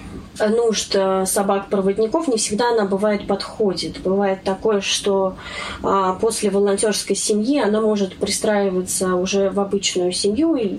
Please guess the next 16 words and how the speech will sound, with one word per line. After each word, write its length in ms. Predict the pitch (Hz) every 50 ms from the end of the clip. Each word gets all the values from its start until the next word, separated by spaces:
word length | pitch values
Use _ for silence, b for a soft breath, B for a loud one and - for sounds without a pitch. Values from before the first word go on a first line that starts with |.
| - -
потому 360 | - - 196 185 190 202 214 214
что 180 | - - -
не 160 | 190 190 208
подошла 540 | 214 208 190 185 190 185 - - - 247 269
для 320 | 269 208 185 190 190 196 190
собаки-проводника. 1800 | - - 196 185 185 190 190 190 - - 180 180 - - - - - - - - 233 208 202 190 202 190 214 202 196 - - 180 170 170 185 - B B B B B B B B B B
Вот. 500 | - 190 190 190 202 190 175 175 170 - -
И, 60 | - 220 254 277 269 254 226
естественно, 640 | 214 - - - 240 233 - - 220 214 208 202
бывает, 420 | 196 208 202 208 214 196 185 180
как 220 | - 190 185 185 -
я 100 | 190 185
уже 140 | 190 196 190
сказала 500 | - - 214 202 208 202 190 190 202 208
ранее, 500 | 226 262 302 311 294 269 240 208 196 190
что, 440 | - - - - 208 208 208 202